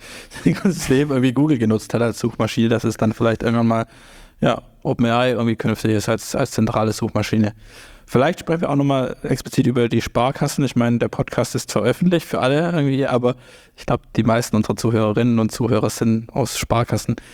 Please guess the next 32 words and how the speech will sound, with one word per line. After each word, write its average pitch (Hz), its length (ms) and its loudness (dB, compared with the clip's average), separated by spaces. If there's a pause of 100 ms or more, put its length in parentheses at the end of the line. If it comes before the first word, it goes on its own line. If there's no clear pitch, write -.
(440)
Gibt's 131 240 2
denn 127 100 4
auch 117 100 2
die 123 80 2
Möglichkeit 123 440 0
für - 60 -6
eine 117 100 2
Sparkasse 117 480 -2
irgendwie 110 180 0
selbst 120 360 0
so 165 100 0
ein 151 120 0
G - 180 0
P 143 140 0
T 143 400 2
anzulegen? 131 760 0
Würdest 117 240 0
du 104 80 2
sowas 113 280 0
empfehlen 131 720 2
oder 113 220 0
hat 110 100 -2
es 113 120 -2
irgendeinen 113 280 0
Mehrwert 143 520 2
oder 117 140 0
kann 131 140 -4
man 113 100 2
da 113 60 0
mal 107 140 0
rumspielen 147 720 2
oder 120 260 -2